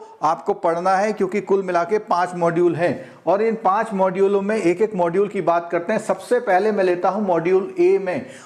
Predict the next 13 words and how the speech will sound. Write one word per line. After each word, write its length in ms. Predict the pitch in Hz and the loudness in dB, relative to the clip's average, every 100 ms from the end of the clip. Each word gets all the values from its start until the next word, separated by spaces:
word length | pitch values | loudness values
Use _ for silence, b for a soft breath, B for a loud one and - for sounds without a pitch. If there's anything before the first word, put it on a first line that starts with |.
| B | B
वो 100 | 214 233 - | 0 0 0
कौन 320 | 208 277 294 | 2 2 0
से 220 | - 277 | -2 0
topic 420 | 269 226 226 247 220 | 0 -2 -2 -4 0
हो 140 | 262 | 0
जिसको 500 | 170 190 - - 262 254 - - | 0 -4 -6 0 0 0 -6 -2
पढ़े 300 | 180 202 269 | 0 2 2
बिना 260 | 226 220 220 | 0 -2 0
आप 300 | 208 190 202 | 2 2 0
exam 320 | 175 185 190 | 0 0 0
देने 220 | 180 190 220 | -2 -2 -2
मत 320 | 151 151 135 | 0 0 0
जाना। 320 | 113 104 92 | -4 -6 -8